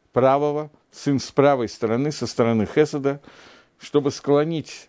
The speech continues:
в своей молитве, э, Шауля в сторону Хеседа. Теперь во втором пасуке он говорит: «Всевышний мой Бог, на тебя я полагаюсь, избавь меня от всех преследователей моих, спаси меня».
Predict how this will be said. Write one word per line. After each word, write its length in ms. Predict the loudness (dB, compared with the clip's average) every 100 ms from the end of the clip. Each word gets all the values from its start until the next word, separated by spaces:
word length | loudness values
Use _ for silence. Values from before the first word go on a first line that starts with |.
| -20
в 60 |
своей 260 | 0 2 4
молитве, 640 | 2 0 -2 -2 -4 -4 -8 _ _ _
э, 480 | -2 2 2 2 0
Шауля 400 | 2 2 2 0
в 60 | -4
сторону 380 | 0 0 0 -4
Хеседа. 500 | -4 -4 -8 -14 -16 _ _ -20 -20 -20 -20 _
Теперь 480 | -2 2 2 2 -2 _
во 140 | -6
втором 380 | 0 2 2 2
пасуке 420 | -2 -2 -2 0
он 140 | -2 2
говорит: 320 | 2 2 0
«Всевышний 480 | -2 0 0 -2 -2
мой 180 | 0 2
Бог, 300 | 0 -2 -4
на 100 | -4
тебя 300 | -2 2 2
я 80 |
полагаюсь, 580 | 0 0 0 2 0 -2
избавь 360 | -6 0 0 0
меня 220 | -2 -2
от 80 | -2
всех 200 | -2 -2
преследователей 800 | -4 -4 0 0 2 -2 -2 -2
моих, 260 | 0 -2 -6 _ -20 -20 _
спаси 440 | -2 0 0 -2
меня». 300 | -4 -6 -10